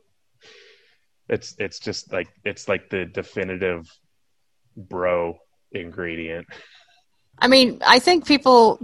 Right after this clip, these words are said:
Speaker 2: you're gonna like what you like, and that's okay, even if it's one of those obnoxious things, um, other people may not like. You know,
Speaker 1: Mm-hmm.
Speaker 2: I, I,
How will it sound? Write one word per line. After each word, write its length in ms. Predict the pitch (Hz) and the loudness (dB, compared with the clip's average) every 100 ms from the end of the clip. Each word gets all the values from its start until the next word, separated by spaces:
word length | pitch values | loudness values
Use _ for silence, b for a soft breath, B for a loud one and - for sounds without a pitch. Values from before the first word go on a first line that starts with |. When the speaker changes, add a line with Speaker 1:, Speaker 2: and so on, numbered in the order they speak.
| 202 | -2
Speaker 2:
you're 180 | 226 247 | 6 8
gonna 280 | 277 320 294 | 8 8 8
like 400 | 214 180 190 - | 8 6 6 2
what 120 | 202 | 2
you 140 | 196 | 2
like, 400 | 185 165 170 208 - | 6 6 6 2 2
and 440 | 196 190 180 180 - | 6 6 6 0 -4
that's 420 | 220 175 160 - | 0 2 4 2
okay, 460 | 180 - 170 165 180 185 | -2 2 4 4 4 4
even 220 | 185 196 | 4 4
if 160 | 196 185 | 4 4
it's 240 | 185 - | 0 2
one 140 | 202 190 | 4 4
of 80 | |
those 400 | 185 185 175 - - | 6 6 4 0 0
obnoxious 760 | 185 180 165 160 - 170 - - | 2 6 4 4 0 0 -2 -2
things, 640 | 180 165 175 196 196 - - | 0 2 2 -2 -2 -6 -2
um, 680 | - 180 165 160 160 165 - _ _ _ _ _ - | 4 6 6 4 -4 -6 -14 _ _ _ _ _ 0
other 160 | 240 180 | 4 4
people 260 | 214 185 | 4 2
may 140 | 190 190 | 4 6
not 220 | 196 196 | 6 8
like. 440 | 214 220 247 - _ 226 - _ _ - | 8 6 4 -2 _ -14 -14 _ _ 0
You 140 | 196 | 2
know, 160 | 185 185 | 6 6
Speaker 1:
Mm-hmm. 80 | 190 | 8
Speaker 2:
I, 520 | 180 180 196 202 - _ _ _ _ - | 8 8 8 4 0 _ _ _ _ 2
I, 240 | 185 185 | 4 4